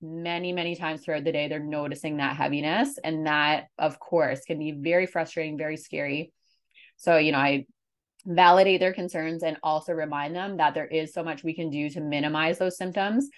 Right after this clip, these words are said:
even if the heaviness remains. So if, number one, if you're noticing symptoms less often, so again, that example,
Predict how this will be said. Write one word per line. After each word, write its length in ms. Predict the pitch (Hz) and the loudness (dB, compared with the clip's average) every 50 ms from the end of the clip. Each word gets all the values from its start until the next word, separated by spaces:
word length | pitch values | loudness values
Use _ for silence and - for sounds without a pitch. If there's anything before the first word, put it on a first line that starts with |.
| - - - _ _ _ _ | -20 -20 -20 _ _ _ _
even 280 | - 180 190 175 175 180 | -4 -2 -2 0 0 0
if 140 | 180 180 180 | -2 0 0
the 100 | 180 175 | -2 0
heaviness 500 | 175 170 160 160 160 160 160 156 - - | 0 0 0 0 0 -2 -2 -4 -4 -4
remains. 500 | 160 147 143 135 127 - 127 135 139 - | -6 -4 -4 -4 -6 -6 -8 -8 -2 0
So 320 | 170 151 143 143 143 143 - - - - - - _ _ _ _ _ | 2 2 4 2 0 -2 -6 -16 -20 -20 -20 -20 _ _ _ _ _
if, 440 | - 180 190 208 214 214 - - - - | 2 4 6 6 4 2 -6 -16 -14 -6
number 280 | 170 180 180 185 208 220 | -4 -2 0 0 2 2
one, 300 | 220 208 208 208 214 208 | 2 2 2 0 -2 -2
if 240 | - - 180 180 | -4 -4 -4 -4
you're 100 | - 208 | -6 -4
noticing 440 | 208 208 208 202 196 202 - 196 196 | -2 -2 -2 -2 -2 -4 -6 -8 -8
symptoms 460 | 202 - 180 170 165 175 170 165 160 | -8 -8 -8 -6 -6 -6 -6 -8 -6
less 280 | 151 160 156 156 156 - | -4 -2 -2 -2 -2 -2
often, 460 | - 147 147 143 - - - 127 143 139 | 0 0 0 0 -4 -12 -12 -12 -12 -10
so 160 | - 139 135 | -8 -8 -6
again, 280 | 143 151 170 180 190 | -2 0 0 0 0
that 180 | 190 170 156 147 | 0 -2 -2 -2
example, 640 | 151 156 151 170 165 165 160 175 175 175 180 202 | -4 -6 -6 -8 -8 -4 -4 -2 0 0 0 -2